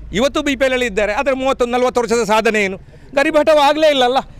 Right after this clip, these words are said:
ನಮ್-, ನಮಗೆ ಹೇಳೋದಕ್ಕಿಂತ ಮೊದಲು ನಾವು ಯೋಚನೆ ಮಾಡಬೇಕು. ನಾನು ನಮ್ಮನ್ನು, ನನ್ನನ್ನು ಹೇಳಬೇಕಂದ್ರೆ ನಾನು ಯೋಚನೆ ಮಾಡಬೇಕು. ಗರೀಬ ಹಠಾವ್ ಆಗಿಲ್ಲ,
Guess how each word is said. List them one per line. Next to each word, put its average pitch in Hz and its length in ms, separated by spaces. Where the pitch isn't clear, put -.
ನಮ್-, 277 300
ನಮಗೆ 285 300
ಹೇಳೋದಕ್ಕಿಂತ 277 400
ಮೊದಲು 294 120
ನಾವು 302 180
ಯೋಚನೆ 233 280
ಮಾಡಬೇಕು. 170 320
ನಾನು 226 180
ನಮ್ಮನ್ನು, 262 260
ನನ್ನನ್ನು 269 320
ಹೇಳಬೇಕಂದ್ರೆ 277 360
ನಾನು 269 160
ಯೋಚನೆ 214 280
ಮಾಡಬೇಕು. 185 220
ಗರೀಬ 214 260
ಹಠಾವ್ 202 200
ಆಗಿಲ್ಲ, 180 260